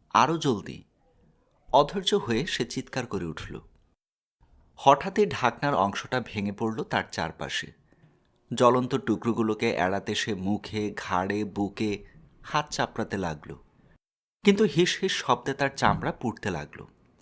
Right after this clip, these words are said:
জ্বলন্ত কণাগুলো নেভাতে গিয়ে অনেক যন্ত্রণা সইতে হলো তাকে। চটপট লাইটার ডান হাতে নিয়ে বার কয়েক চাকা ঘোরালো সে। দপদপ করে উঠল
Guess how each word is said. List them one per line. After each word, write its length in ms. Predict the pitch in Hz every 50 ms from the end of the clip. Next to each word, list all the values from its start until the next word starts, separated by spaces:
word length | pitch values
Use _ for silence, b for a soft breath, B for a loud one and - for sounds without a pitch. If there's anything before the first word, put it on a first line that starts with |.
| _ _ _ _ _ -
জ্বলন্ত 440 | - - 117 107 113 117 113 117 123
কণাগুলো 580 | 117 - - 101 98 98 98 92 107 104 104
নেভাতে 460 | 101 92 90 85 - 104 101 - 117
গিয়ে 340 | 107 110 113 101 82 78 82 B B B B B B B
অনেক 340 | B 143 147 156 165 170 156
যন্ত্রণা 480 | - - 92 87 92 - 101 101 135 147
সইতে 380 | - - - 110 104 82 110
হলো 240 | 107 - 92 82 82
তাকে। 360 | 78 - 78 76 - 76 - - - - _ _ - - - - - - - - _ - b b b b b b b b b b b b b b b _ -
চটপট 460 | - 175 180 180 - 415 415 - 156
লাইটার 360 | 139 127 123 - 147 151 131
ডান 180 | 120 113 110 107
হাতে 260 | 107 120 147 143 131
নিয়ে 280 | 117 107 113 147 214 220
বার 200 | 151 131 107 98
কয়েক 300 | - - 120 110 107 -
চাকা 300 | - - 98 - - 104
ঘোরালো 420 | 92 85 90 104 101 98 101 107 101
সে। 240 | - - 123 131 - - _ _ _ _ _ _ _ _ _ _ -
দপদপ 360 | - 135 160 170 - - 202 202 -
করে 200 | - 135 120 120
উঠল 340 | 120 117 - - 147 170